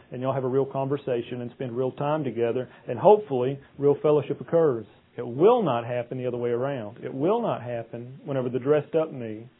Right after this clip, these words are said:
meets the God that I hope is there and try to convince Him of who I know I'm not, and then walk away and pretend like something's happened. That is not fellowship. It's not. So, if the Word of Christ is dwelling in us richly, then we're learning about God's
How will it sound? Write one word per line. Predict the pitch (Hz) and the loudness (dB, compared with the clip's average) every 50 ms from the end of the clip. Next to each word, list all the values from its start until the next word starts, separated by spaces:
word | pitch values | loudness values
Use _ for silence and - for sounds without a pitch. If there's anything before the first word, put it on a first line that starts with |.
| _ _ | _ _
meets | - 135 135 135 - | -8 -8 -8 -6 -8
the | 143 | -4
God | 120 139 135 139 135 | 0 2 2 2 2
that | 131 120 | 2 0
I | 123 123 | 0 0
hope | 139 160 165 165 | 0 0 0 0
is | 135 120 - - | -4 -6 -4 -6
there | 120 110 104 110 110 113 117 - _ _ _ | -6 -6 -6 -8 -10 -12 -16 -20 _ _ _
and | - 131 | -12 -4
try | - 147 139 | 0 2 2
to | 131 127 | 2 2
convince | 139 127 127 147 151 156 110 - | -2 -2 -2 -2 -2 -2 -4 -8
Him | 123 120 120 120 120 120 - - | -8 -6 -6 -8 -8 -10 -10 -12
of | 131 - | -8 -4
who | 135 131 | -2 0
I | 123 127 | 0 0
know | 131 139 135 | 0 0 0
I'm | 123 120 123 | 0 -2 -2
not, | 131 143 135 117 110 110 - - - - _ _ _ - | -2 -2 -2 -2 -4 -6 -10 -14 -20 -20 _ _ _ -10
and | 127 127 | -8 -6
then | 135 131 | -2 -2
walk | 127 123 123 - | 0 0 -2 -2
away | 123 120 120 | -2 -2 -2
and | 120 | -4
pretend | - 120 - 135 123 117 | -6 -8 -8 -8 -8 -8
like | 113 113 - | -10 -10 -10
something's | 123 117 113 110 104 | -12 -12 -12 -14 -14
happened. | - 127 131 135 135 - - - - - - 131 | -12 -10 -10 -10 -10 -12 -16 -20 -20 -20 -6 -4
That | 131 143 147 | -2 -2 -2
is | 143 131 | -4 -6
not | 135 139 - - | -8 -10 -10 -8
fellowship. | - 143 143 127 - - - - - - - _ _ - - | -8 -6 -6 -8 -8 -12 -16 -16 -16 -18 -20 _ _ -20 -20
It's | 143 - - | -18 -12 -8
not. | 143 131 123 113 104 - - _ _ _ - - - _ _ _ _ _ _ - - | -6 -6 -6 -6 -8 -12 -18 _ _ _ -20 -20 -20 _ _ _ _ _ _ 2 4
So, | 185 143 127 135 | 6 6 6 4
if | 147 - | 2 0
the | 151 | 2
Word | 135 156 180 202 202 | 6 6 6 8 6
of | 190 - | 4 2
Christ | - 185 175 180 180 175 - | 4 6 6 6 6 4 2
is | 151 135 110 120 | -2 -2 -2 -4
dwelling | 139 143 151 165 175 196 196 196 185 175 | 0 6 8 8 8 8 8 4 4 2
in | 175 165 | 4 4
us | 156 151 - | 2 2 2
richly, | 147 151 165 175 175 - - - 127 120 113 | 4 4 4 4 4 0 -4 -4 -2 -2 0
then | 123 127 | 0 0
we're | 131 131 131 | 0 0 2
learning | 131 147 156 175 185 185 165 | 4 4 6 6 4 2 2
about | 147 143 139 139 143 135 | 2 4 2 2 4 4
God's | 143 139 139 131 | 4 4 4 2